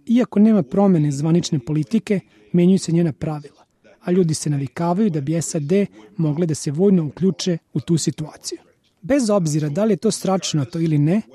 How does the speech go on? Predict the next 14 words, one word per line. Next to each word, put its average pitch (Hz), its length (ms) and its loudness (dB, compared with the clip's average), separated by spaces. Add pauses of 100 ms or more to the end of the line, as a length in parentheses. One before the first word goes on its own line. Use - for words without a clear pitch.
(240)
Bidenova 175 360 2
izjava 175 340 0
je 151 40 -2
dodatni 160 480 0
element 151 460 0
odvraćanja 156 460 0
Kine 170 320 2
od 180 140 0
pogrešne 156 420 0
procene 190 680 0
ili 165 140 2
odluke. - 480 -10 (440)
Najveći 208 420 2
rizik 151 340 0